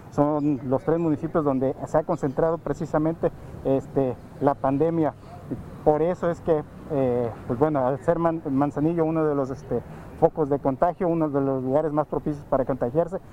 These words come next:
pues ahora también las autoridades de salud, eh, han, han recomendado precisamente que, pues que se evite ahorita salir a todos esos lugares de recreación. También en cuanto a las muertes, pues la Secretaría de Salud,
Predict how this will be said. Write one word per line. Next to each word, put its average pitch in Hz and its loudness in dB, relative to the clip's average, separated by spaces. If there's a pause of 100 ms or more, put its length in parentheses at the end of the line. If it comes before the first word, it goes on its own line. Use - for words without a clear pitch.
(220)
pues 131 -2
ahora 151 4
también 143 0
las 151 -2
autoridades 135 0
de 143 0
salud, 143 0 (280)
eh, 135 2
han, 160 0
han 147 2
recomendado 139 0
precisamente 143 -2
que, 120 0 (260)
pues - -2
que 156 2
se 151 2
evite 202 2
ahorita 180 2 (220)
salir 165 2
a 135 2
todos 160 0
esos 156 -4
lugares 147 2
de 151 4
recreación. 143 0 (1900)
También 175 4
en 160 0
cuanto 160 2
a - 2
las 143 0
muertes, 208 0
pues 170 -2
la 147 2
Secretaría 147 0
de 165 0
Salud, 180 0